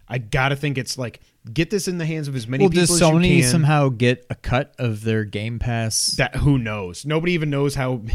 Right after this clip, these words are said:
Speaker 1: <laughs> I mean, they lose money on, they lose money on Game Pass because they have to. But now they're, now some of the money is now going to Sony. I don't, like, tip-,
Speaker 2: Yeah.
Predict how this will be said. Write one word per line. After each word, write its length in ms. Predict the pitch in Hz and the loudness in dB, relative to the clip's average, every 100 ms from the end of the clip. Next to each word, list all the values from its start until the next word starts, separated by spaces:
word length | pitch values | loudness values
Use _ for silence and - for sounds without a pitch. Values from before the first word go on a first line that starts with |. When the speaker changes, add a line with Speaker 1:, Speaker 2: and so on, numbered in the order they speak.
| - 135 | -2 -4
Speaker 1:
<laughs> 300 | 135 135 - | -8 -8 -4
I 60 | 147 | 0
mean, 180 | 156 139 | 0 0
they 140 | 143 | -2
lose 220 | 151 151 | -2 -4
money 260 | 143 131 131 | -4 -4 -4
on, 300 | 117 110 104 _ _ _ _ _ _ _ _ - - - - | -6 -8 -10 _ _ _ _ _ _ _ _ -20 -20 -16 0
they 140 | 160 | 2
lose 280 | 160 202 180 | 4 2 0
money 460 | 135 165 160 147 139 _ - | -2 -2 -2 -4 -6 _ -6
on 200 | 143 151 | -2 -2
Game 220 | 139 143 | 0 -2
Pass 300 | 117 110 101 | -4 -8 -10
because 320 | - 135 127 113 | -6 -4 -4 -4
they 140 | 117 | -6
have 280 | 113 123 - | -4 -6 -8
to. 220 | 90 76 _ - | -16 -18 _ -6
But 140 | 139 | -4
now 160 | 143 156 | -2 0
they're, 240 | 156 143 131 135 - - | 0 -2 -4 -12 -16 -6
now 220 | 147 143 | -4 -2
some 280 | 139 165 180 | -2 -2 -2
of 100 | 156 | -4
the 100 | 135 | -4
money 500 | 131 131 127 123 107 - _ _ _ - | -4 -4 -6 -8 -10 -20 _ _ _ -8
is 140 | 131 | -6
now 140 | 135 139 | -4 -2
going 360 | 139 139 135 | -2 -2 -4
to 100 | 131 117 | -6 -10
Sony. 580 | - - 156 120 65 - _ _ _ - | -10 -6 -4 -6 -10 -20 _ _ _ -2
I 80 | 147 | -2
don't, 200 | 156 135 | -2 -2
like, 340 | 160 - - | -4 -4 -8
tip-, 180 | 175 120 | -4 -4
Speaker 2:
Yeah. 280 | 104 95 | -4 -8